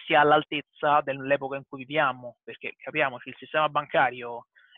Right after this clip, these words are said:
è evoluto pochissimo da un punto di vista gi-, gi-, digitale negli ultimi vent'anni, rispetto a qua-, quanto è cambiato effettivamente, è ben poco. Quindi stanno cercando di strutturare un sistema che consenta di avere un trasferimento in tempo reale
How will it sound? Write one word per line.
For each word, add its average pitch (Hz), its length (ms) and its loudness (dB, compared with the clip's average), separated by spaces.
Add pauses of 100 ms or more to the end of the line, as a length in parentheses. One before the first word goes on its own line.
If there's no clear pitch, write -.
(120)
è 151 140 0
evoluto 160 420 -2
pochissimo 151 720 -6
da 143 80 -2
un 139 80 -10
punto 147 260 -14
di 139 120 -8
vista 139 280 -8
gi-, 131 180 -14
gi-, 135 160 -16
digitale 143 500 -4
negli 139 140 -10
ultimi 139 380 -12
vent'anni, 123 680 -6 (420)
rispetto 151 500 -4
a - 20 -8
qua-, - 180 -6 (180)
quanto 190 380 0
è 175 80 4
cambiato 156 520 2
effettivamente, 135 720 -6
è - 20 -2
ben 139 200 -8
poco. 131 420 0 (300)
Quindi 170 320 -8
stanno 160 260 -2
cercando 156 360 -4
di 139 80 -10
strutturare 151 500 0
un 135 80 -12
sistema 185 580 0
che 156 120 -10
consenta 156 520 -6
di 135 160 -8
avere 151 200 0
un 139 100 -8
trasferimento 151 640 -8
in 139 80 -16
tempo 160 300 -2
reale 156 540 4